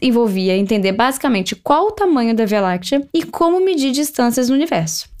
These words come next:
Seria a nossa galáxia grande o suficiente pra englobar esses novos objetos?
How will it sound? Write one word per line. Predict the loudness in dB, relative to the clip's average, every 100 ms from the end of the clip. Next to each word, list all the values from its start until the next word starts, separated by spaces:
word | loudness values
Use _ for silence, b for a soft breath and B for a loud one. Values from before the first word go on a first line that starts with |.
| -12
Seria | -2 0 2
a |
nossa | 0 0
galáxia | 0 0 -2 -6 -2
grande | 0 2 2 0
o |
suficiente | -2 -2 -2 0 -2 -2
pra | -2 0
englobar | 2 2 2 0
esses | -2 -2
novos | 0 0 0
objetos? | -2 -2 -2 -2 -6 -16